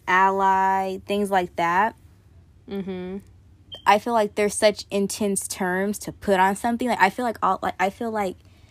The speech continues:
Speaker 1: it's one thing to be like, "This is important. People should have, like, these values." Or, like, like, it's one thing to, I feel like they force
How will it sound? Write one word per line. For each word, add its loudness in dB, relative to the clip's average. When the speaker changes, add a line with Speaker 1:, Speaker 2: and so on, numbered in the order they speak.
Speaker 1:
it's 0
one -2
thing -6
to -4
be -2
like, -2
"This 2
is -8
important. -4
People -6
should -4
have, -2
like, -6
these -6
values." -2
Or, -4
like, -6
like, -4
it's -2
one 0
thing 0
to, -4
I 0
feel -6
like -4
they 2
force -4